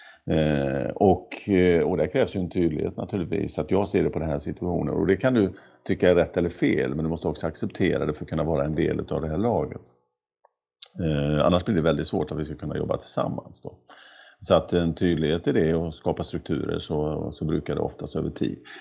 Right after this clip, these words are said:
Ofta kommer den här frågan om att jag vill, vad krävs för att jag ska spela på två femmor? Men alltså, det är ingen rättighet att få spela på två femmor.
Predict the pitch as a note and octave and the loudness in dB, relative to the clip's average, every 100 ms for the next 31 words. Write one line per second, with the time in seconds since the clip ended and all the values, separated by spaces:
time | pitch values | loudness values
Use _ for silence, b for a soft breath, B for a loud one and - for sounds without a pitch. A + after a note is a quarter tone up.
0 | B - - - - D#2+ - D#2 D2+ C#2 | B 2 2 2 0 0 0 -2 0 -2
1 | - D2 C#2 C#2 C2+ - - - - - | -2 -4 -2 -4 -6 -8 -10 -8 -10 -6
2 | F#2 F2 D2 C#2+ D#2+ D2+ C#2+ C#2 _ _ | 0 2 2 0 0 0 -2 -6 _ _
3 | - - - D#2+ - - D#2 D2+ F2 C#2 | -14 -10 -6 -6 -6 -6 -4 -2 2 2
4 | - D2 E2 C#2 - - G#2 D2 - - | 2 0 0 0 -4 -2 -2 -2 -6 -4
5 | D#2+ - - A#2+ - - _ _ _ - | -6 -4 -6 -4 -6 -8 _ _ _ -20
6 | B B B F2+ E2+ - E2+ E2 A#2+ G#2 | B B B 2 2 2 2 4 4 2
7 | C#2+ B2 C#3 - - D2+ - F2+ - - | 0 0 -2 -4 0 2 2 -4 -6 -2
8 | - - E2 F#2 E2+ G#2 G2+ - - | 0 0 -4 -4 -4 -4 -4 -4 -4